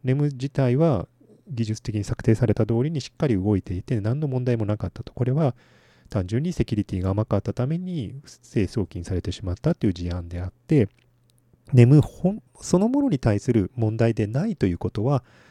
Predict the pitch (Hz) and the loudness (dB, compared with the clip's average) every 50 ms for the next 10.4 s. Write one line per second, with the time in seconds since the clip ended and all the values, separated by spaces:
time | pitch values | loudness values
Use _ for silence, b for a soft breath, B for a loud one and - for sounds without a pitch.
0 | b b _ - 113 107 - - 120 101 - - - 113 113 95 92 92 98 107 | b b _ -4 -4 -4 -2 0 -2 -2 -2 -2 -2 0 0 0 0 0 -2 -2
1 | 110 143 143 110 85 82 82 87 80 76 78 - - - 113 - _ _ _ _ | -4 -4 -4 -6 -6 -6 -8 -8 -8 -8 -10 -10 -12 -12 -14 -14 _ _ _ _
2 | - 107 92 90 87 - - - - - 123 - 147 139 131 b b b b b | -10 -8 -8 -8 -8 -8 -8 -8 -6 -4 -4 -2 -2 -4 -4 b b b b b
3 | b b b b b b b - - 92 90 87 87 85 82 82 82 82 82 82 | b b b b b b b -4 -4 -4 -2 -4 -4 -6 -6 -6 -6 -6 -8 -10
4 | - - _ _ _ _ _ _ _ _ _ _ _ - - - - 123 120 147 | -12 -16 _ _ _ _ _ _ _ _ _ _ _ -6 -6 0 2 4 4 4
5 | 135 - - 127 120 139 143 123 139 151 131 175 147 120 113 110 95 90 85 80 | 4 4 4 4 4 4 6 6 8 8 8 8 6 4 2 2 2 0 0 0
6 | 82 110 113 107 80 76 78 - _ _ _ _ _ _ - 143 131 113 104 101 | -2 -2 -2 -2 -4 -6 -8 -12 _ _ _ _ _ _ -14 -12 -10 -8 -8 -8
7 | - 107 98 101 104 - 151 156 117 82 78 - - - 98 - - - 139 143 | -4 -2 -2 0 0 0 -2 -2 -2 -4 -6 -8 -12 -14 -14 -16 -10 -6 -4 -4
8 | 147 139 135 - 151 139 147 160 147 139 135 120 120 117 110 120 - - 175 156 | -4 -4 -6 -6 -6 -2 0 0 0 0 0 0 0 0 0 2 2 0 2 2
9 | 131 107 - - - 151 160 156 156 123 101 98 127 117 98 - - 113 101 95 | 2 2 2 0 -2 -2 -2 -2 -2 -2 -2 -2 -2 -2 -2 -2 -2 -4 -4 -2
10 | - 92 90 87 85 85 85 - | -4 -6 -6 -8 -8 -10 -12 -12